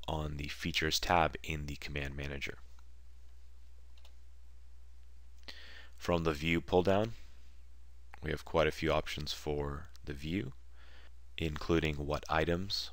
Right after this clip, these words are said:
we're able to see, how this is displayed, or how our model is displayed, different camera options,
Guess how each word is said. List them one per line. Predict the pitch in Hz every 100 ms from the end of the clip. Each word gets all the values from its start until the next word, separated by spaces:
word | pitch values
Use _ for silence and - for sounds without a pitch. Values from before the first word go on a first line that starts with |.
| -
we're | 78
able | - 73 73
to |
see, | - - 104 104 - - - - - - - - - - - - - - - - - -
how | - 85 78
this | 80
is | 80 69
displayed, | 71 - 85 85 98 - - - - - - - - -
or | 78 76
how | 76 76 73 -
our | 76 73
model | 76 82 85
is | 87 -
displayed, | - - 87 95 - - - - - - - - - - - - - - - - - - - - - - - - - - - - - - - - -
different | - 76 78 -
camera | - 82 78
options, | 60 85 - - 107 - -